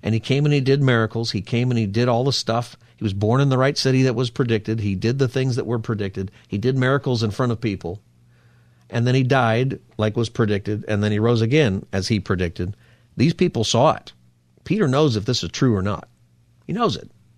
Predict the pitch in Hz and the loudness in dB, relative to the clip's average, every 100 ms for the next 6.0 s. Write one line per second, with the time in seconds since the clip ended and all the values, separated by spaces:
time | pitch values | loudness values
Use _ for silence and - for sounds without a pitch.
0 | _ 151 160 170 143 156 135 131 123 113 | _ -2 2 2 0 0 0 0 2 2
1 | 110 113 117 113 _ _ _ _ 107 80 | 2 2 0 -4 _ _ _ _ -6 -6
2 | - - _ _ _ _ _ _ _ _ | -8 -18 _ _ _ _ _ _ _ _
3 | _ _ _ _ _ - 160 147 113 127 | _ _ _ _ _ 0 2 4 2 2
4 | 110 120 135 101 69 - - - _ _ | 2 2 2 0 -6 -8 -16 -20 _ _
5 | _ _ _ - 95 95 104 98 90 | _ _ _ -8 -4 0 0 0 -4